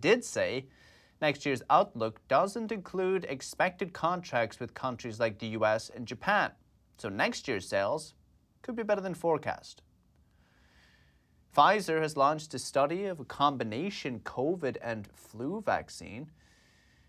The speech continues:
Today, Pfizer and its German partner BioNTech announced that its first participant has received a dose in a phase one trial. The shot contains Pfizer's updated bivalent covid booster and its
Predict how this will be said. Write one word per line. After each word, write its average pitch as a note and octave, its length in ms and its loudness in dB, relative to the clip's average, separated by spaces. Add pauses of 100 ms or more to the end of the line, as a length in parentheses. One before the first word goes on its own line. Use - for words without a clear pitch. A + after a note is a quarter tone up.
(220)
Today, E3+ 200 2
Pfizer D3 400 6
and C3+ 100 0
its A#2+ 80 -4
German C#3 360 -2
partner C#3 460 2
BioNTech C3 840 2
announced B2 380 -4
that A#2+ 160 2
its A#2+ 160 -6
first C3 400 -4
participant C#3 680 -6
has C#3 180 -8
received C#3 460 -4
a B2 40 -8
dose C3+ 400 -2
in B2+ 260 -8
a A2+ 100 -8
phase C3 480 0
one A#2+ 240 -4
trial. B2 640 2 (680)
The C3 60 -6
shot C3+ 300 4
contains C3+ 420 -4
Pfizer's C3 480 0
updated C3 840 0
bivalent D3 1040 2
covid E3+ 460 0
booster G#2+ 560 -4
and B2 160 -4
its A#2+ 180 -6